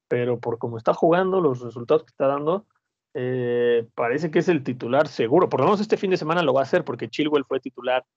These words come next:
hoy en la Copa, eh, que el Chelsea venció en penales al Aston Villa, por cierto,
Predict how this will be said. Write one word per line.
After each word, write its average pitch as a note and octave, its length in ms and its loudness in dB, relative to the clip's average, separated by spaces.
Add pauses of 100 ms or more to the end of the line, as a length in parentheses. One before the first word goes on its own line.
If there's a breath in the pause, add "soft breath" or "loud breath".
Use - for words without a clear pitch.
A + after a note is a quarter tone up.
(240)
hoy C3+ 280 2
en A#2 140 -6
la A2 120 -4
Copa, D#3 400 0 (540)
eh, A2 680 -8 (120)
que A#2 100 -4
el G#2+ 120 -6
Chelsea B2+ 300 -4
venció A2 240 -6
en B2 60 -6
penales A#2 360 -4
al A2+ 100 -6
Aston B2 200 -6
Villa, C3 180 4
por A#2+ 140 -4
cierto, C3+ 320 0